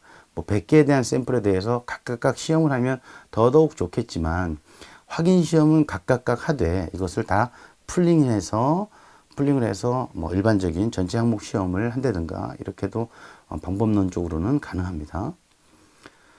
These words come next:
자, 원자재 제품 관리에서 이제 출하 승인에 대한 개념이 이제 품질 쪽에서는 아주 중요하게 다루고 있는데요. 시험 결과 검토 후에서, 어, 큐에이에서 이제 최종 출하 승인을 하게 됩니다.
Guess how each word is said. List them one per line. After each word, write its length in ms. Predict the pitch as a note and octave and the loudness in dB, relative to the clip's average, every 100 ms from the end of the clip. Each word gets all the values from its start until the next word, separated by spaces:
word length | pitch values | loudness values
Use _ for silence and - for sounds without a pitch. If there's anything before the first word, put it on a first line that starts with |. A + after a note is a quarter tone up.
| _ _ _ _ _ _ _ _ _ | _ _ _ _ _ _ _ _ _
자, 300 | - E2 D#2 _ _ _ _ _ - | -10 -10 -10 _ _ _ _ _ -4
원자재 520 | G#2 C3 D3+ C#3+ D3 | 0 6 6 8 6
제품 280 | C#3 A#2+ C#3 | 6 0 2
관리에서 420 | B2+ A#2 G2+ F#2 | 4 4 2 2
이제 180 | C3+ A#2 | 0 0
출하 380 | - - E3 D#3+ | -4 -2 2 2
승인에 640 | D#3+ C#3 A2 F#2+ F2+ F2 | 2 2 4 4 2 0
대한 300 | E2 D#2+ D#2+ | 0 -2 -2
개념이 520 | D#2+ E2 E2 G2+ A#2+ - | -6 -6 -4 -4 -6 -6
이제 120 | F2 | -8
품질 480 | E2 - C#3+ C3+ C3 | -8 -2 -2 0 -2
쪽에서는 420 | B2 A2 F#2+ G#2 F2+ | 0 -2 0 -2 -2
아주 320 | E2 B2 A2 | -4 -4 -4
중요하게 480 | G#2+ A#2 B2 A2 G2 | 0 0 2 0 -2
다루고 360 | F#2 E2 E2 | -4 -4 -4
있는데요. 540 | D#2 D2+ D#2 E2 C3+ - _ - - - - | -2 -2 -2 -2 -4 -8 _ -20 -20 -20 -20
시험 440 | - - F3+ F#3 F3+ | -10 0 4 6 6
결과 300 | C3+ A#2+ B2 | 6 4 2
검토 400 | G2+ G2+ B2+ G#2+ | 2 0 0 2
후에서, 520 | G2 F2 C3 D3 - _ _ | 4 2 2 0 -2 _ _
어, 360 | - F2 E2+ F#2 - | -6 -4 -2 -6 -12
큐에이에서 500 | - E3 C#3+ F#2 F#2 | -2 2 4 2 -4
이제 140 | E2 | -8
최종 340 | - - C#3 F#2+ | -6 -4 -2 -4
출하 480 | - F3 E3+ D3+ A#2 | -4 0 0 2 -2
승인을 360 | - A2+ G2 F#2+ | -4 -2 -2 -2
하게 200 | C3+ C3 | -4 -4
됩니다. 540 | F2+ E2 D#2+ G#2 D#3+ | -4 -4 -4 -2 -4